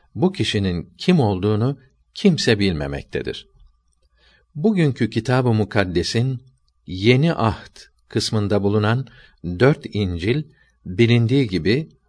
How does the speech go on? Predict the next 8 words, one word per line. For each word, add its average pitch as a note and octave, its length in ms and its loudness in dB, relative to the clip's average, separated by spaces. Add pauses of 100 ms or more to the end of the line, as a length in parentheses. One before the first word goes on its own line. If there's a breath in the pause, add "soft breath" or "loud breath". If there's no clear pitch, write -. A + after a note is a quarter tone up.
(100)
Matta'dan F#2+ 640 0
başka B2+ 460 -2 (460 soft breath)
Yuhanna, G#2 880 0 (260)
Luka C3+ 500 0 (400 soft breath)
ve G2+ 200 2
Markos A2+ 580 0
tarafından G#2 540 0
yazılmışlardır. C#2+ 1080 -6